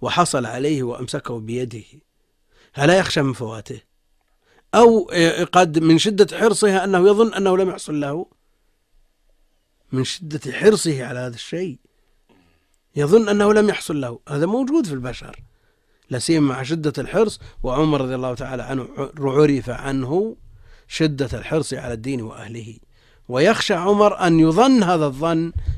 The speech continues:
من قبل من في قلبه شيء من المرض. والحديث الذي ذكره الخطابي: "اختلاف أمتي رحمة"، ضعيف جدًا،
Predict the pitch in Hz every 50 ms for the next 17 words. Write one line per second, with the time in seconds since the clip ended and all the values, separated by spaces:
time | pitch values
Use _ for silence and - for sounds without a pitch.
0 | - - 139 143 131 - 151 143 131 135 131 131 123 123 123 120 104 117 117 -
1 | - 123 120 113 117 113 107 117 117 113 110 - - - - - - - 131 127
2 | 123 123 120 117 117 113 110 107 110 110 104 101 101 - - - - - - -
3 | - - _ _ _ _ _ _ _ _ _ _ _ _ _ _ _ - - _
4 | _ _ _ _ - - _ _ - - _ _ _ _ _ _ _ _ _ _
5 | _ _ _ _ _ _ - 156 147 156 165 165 - 170 - - 180 180 240 233
6 | 233 233 214 190 165 170 202 202 - 180 160 151 151 131 135 147 143 - - 160
7 | 156 160 147 127 135 135 131 139 - _ _ _ _ _ _ _ _ _ - -
8 | - - 131 127 143 143 123 127 139 131 127 123 - - 117 117 131 123 - 120
9 | 110 113 113 113 - _ _ _ _ _ _ _ _ _ _ _ _ _ _ _
10 | _ _ _ _ _ _ _ _ _ _ - 127 131 117 127 139 143 120 110 117
11 | 113 107 120 120 107 - - - 101 90 87 - -